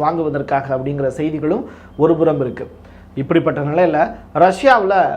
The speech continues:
ஒரு மிகப்பெரிய அளவிலான சுனாமி அலை தாக்கப் போகிறது அப்படிங்கிற செய்தி. நிலநடுக்கம் பயங்கரமா ஏற்பட்டிருக்கு, ரிக்டர் அளவுகோல்ல எட்டை தாண்டிருச்சு அப்படிங்கிறாங்க. இதனால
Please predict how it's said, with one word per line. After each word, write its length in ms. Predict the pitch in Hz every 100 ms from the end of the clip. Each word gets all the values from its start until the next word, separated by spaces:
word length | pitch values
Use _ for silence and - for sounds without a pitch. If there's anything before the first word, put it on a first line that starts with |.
| -
ஒரு 100 | 143 151
மிகப்பெரிய 400 | 220 220 247 247
அளவிலான 380 | 202 175 170 160 151
சுனாமி 360 | 170 185 190 170 143
அலை 120 | 151 160
தாக்கப் 280 | 185 202 190
போகிறது 400 | 151 143 135 135 123
அப்படிங்கிற 360 | 135 139 131 170 -
செய்தி. 260 | 123 113 107 - - - - - - 151
நிலநடுக்கம் 640 | 180 240 247 202 190 190 190 - 127
பயங்கரமா 480 | 131 170 196 196 196
ஏற்பட்டிருக்கு, 560 | 180 180 156 156 - 135 120 - - 120 147
ரிக்டர் 300 | - 208 185
அளவுகோல்ல 500 | 180 180 156 151 156 165 120 143
எட்டை 180 | 165 190
தாண்டிருச்சு 560 | 175 185 190 165 - 156 135 135
அப்படிங்கிறாங்க. 540 | 131 135 127 117 120 123 - - - - - 143
இதனால 320 | 190 220